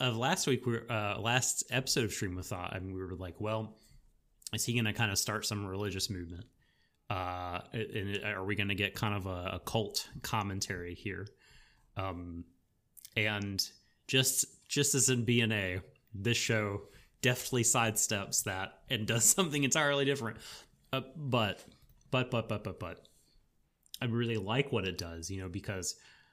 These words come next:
Hoshi is, like, he has these strong beliefs. In fact, it seems like the voice of God speaks through him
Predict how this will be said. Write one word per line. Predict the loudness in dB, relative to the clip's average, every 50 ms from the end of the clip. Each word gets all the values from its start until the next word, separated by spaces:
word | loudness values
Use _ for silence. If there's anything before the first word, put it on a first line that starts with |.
| _ _ _ _
Hoshi | -2 2 2 2 2 2 0 0 0 0 0 0 0 -2 -4 -6 -10 -8 -6
is, | -4 -2 -2 -2 -2 -2 -4 -4 -6 -6 -4 -4 -2 -4 -4 -6 _ _ _ _ _ _ _ _ _ _ _ _ _ _ _ _ _ _ _ _ _ _ _ _ _ -8 -4 0
like, | 0 0 2
he | 4 2 2 4
has | 4 4 4 4 4
these | 2 2 4 4
strong | 4 2 2 2 2 2 2 2 2 0 0 -2 -2 -2
beliefs. | -2 -2 -2 -2 -2 -2 -2 0 -2 0
In | 0 0 0 0
fact, | 2 2 2 2 2 0
it | -2 -2
seems | 0 0 0 0
like | 0 -2 -2 -4
the | -6 -8
voice | -8 -6 -4 -2 0 0 0
of | -2 -2 -4
God | -4 -2 -2 -2 -2 -2
speaks | -2 -2 -2 -4 -2 0 -2 -2
through | -2 -4 -6 -4 -4
him | -2 -2 -4 -4 -6 -8